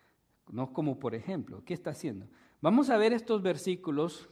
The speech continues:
que acabamos de leer, del catorce al veinticinco, y los vamos a, a quebrar en tres partes, ¿no? Arrocito, frijolitos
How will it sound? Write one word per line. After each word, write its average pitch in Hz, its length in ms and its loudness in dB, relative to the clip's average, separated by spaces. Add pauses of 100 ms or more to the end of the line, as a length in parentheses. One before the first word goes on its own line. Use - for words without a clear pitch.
que 147 140 -2
acabamos 147 420 0
de 165 100 0
leer, 120 440 -2
del 113 260 -6
catorce 139 460 -6
al 156 60 -4
veinticinco, 147 760 -6 (400)
y 135 80 2
los 143 120 6
vamos 208 320 4
a, 123 680 2
a - 80 -20 (540)
quebrar 160 380 4
en 170 140 2
tres 165 240 -6
partes, 123 460 -4
¿no? 170 200 -8 (1200)
Arrocito, 170 840 -6
frijolitos 147 880 -10